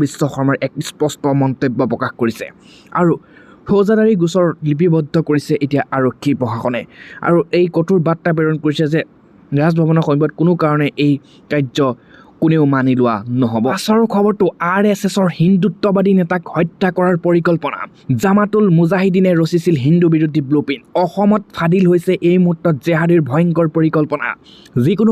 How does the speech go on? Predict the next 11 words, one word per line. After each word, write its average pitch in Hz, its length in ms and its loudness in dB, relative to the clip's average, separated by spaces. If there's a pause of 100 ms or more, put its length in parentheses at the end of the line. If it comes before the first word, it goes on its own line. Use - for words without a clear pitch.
মুহূৰ্তত 190 320 2 (120)
অসমখন 190 400 0 (140)
উৰাই 170 240 2
দিয়াৰ 180 160 2 (500)
হিন্দু 196 240 4 (100)
নেতাক 175 220 0 (120)
ইতিমধ্যে 160 400 2 (120)
হত্যা 160 340 -2
কৰাৰ 165 160 2 (120)
এক 151 140 -6
ষড়যন্ত্ৰ। 135 520 0